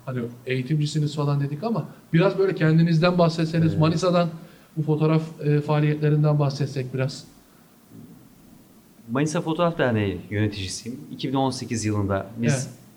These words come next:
Speaker 1: Evet.
Speaker 2: e, fotoğraf eğitimlerinden başladık.
Speaker 1: İki bin on sekizde başladınız.
Speaker 2: İki bin on sekizde dernekleşme, e,
Speaker 1: He.
Speaker 2: bir çatıda toplandık. E, Manisa'da çeşitli kurumlarda eğitimler de-, hala devam etmekteyiz.
Speaker 1: Devam ediyor, evet.
Speaker 2: E, orada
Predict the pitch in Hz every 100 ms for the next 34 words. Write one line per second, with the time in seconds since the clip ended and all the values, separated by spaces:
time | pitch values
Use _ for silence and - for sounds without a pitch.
0 | _ - 101 95 95 - 113 135 127 120
1 | 120 117 123 135 113 104 92 87 - -
2 | - - _ 147 - 214 233 226 202 151
3 | 127 117 - 98 98 127 127 131 127 123
4 | 117 156 - - 127 127 127 165 123 -
5 | 127 131 117 - - - 165 127 - -
6 | - - 117 123 123 110 110 104 - 95
7 | 101 160 - - - - _ _ - 104
8 | 101 101 107 - 123 143 143 151 151 147
9 | - 147 135 131 117 110 107 123 117 113
10 | - - - - - - - _ _ -
11 | - 127 113 127 110 101 98 95 160 143
12 | 139 135 131 117 135 131 107 - - 101
13 | 98 95 95 - - - 139 139 147